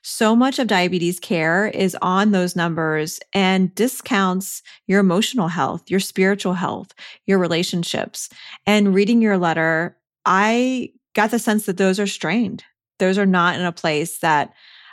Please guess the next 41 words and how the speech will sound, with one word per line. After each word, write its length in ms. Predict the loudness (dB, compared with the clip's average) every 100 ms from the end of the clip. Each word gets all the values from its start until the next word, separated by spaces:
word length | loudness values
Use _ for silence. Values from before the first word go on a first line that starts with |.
| _
many 220 | 0 0
people 280 | 0 -2 0
would 120 | 0
want 200 | -2 -4
them 140 | -4 -6
to 140 | -8
be. 540 | -4 -2 -2 -4 -6 _ _ _ _ _ _
And 480 | -2 0 2 0 -2
those 400 | -6 0 0 2
are 120 | -2 -4
just 500 | -4 0 0 0 -4
as 100 | 0
important 640 | 0 -2 -6 -4 -4 -6 _
as 180 | -2 0
your 100 | -2
blood 200 | -2 -4
sugar 240 | -8 -8
numbers. 640 | -8 -8 -4 -4 -6 -12 -20 _ _ _
Some 260 | -12 -2 0
people 280 | 0 0 2
would 140 | 2
maybe 240 | 2 2 2
even 280 | 2 2
say 440 | 0 0 0 2 0
they're 180 | 2 2
more 200 | 2 0
important. 540 | -2 -4 -6 -8 -10 -14 -20 -18 -18 -12 2
But 220 | 2 4
even 340 | 2 2 2
just 240 | 0 -2 -2
looking 280 | 0 2
at 120 | 0 0
the 80 |
numbers, 640 | 0 2 2 0 -4 -6 -4
we 240 | 2 4
know 640 | 4 4 4 2 0 -4 -8 -18 -20 -2
that 220 | -2 -2
tools 340 | -4 -2 0
like 160 | -2 -2
intuitive 440 | -4 -4 -4 -4
eating, 560 | -4 0 2 2 0 -2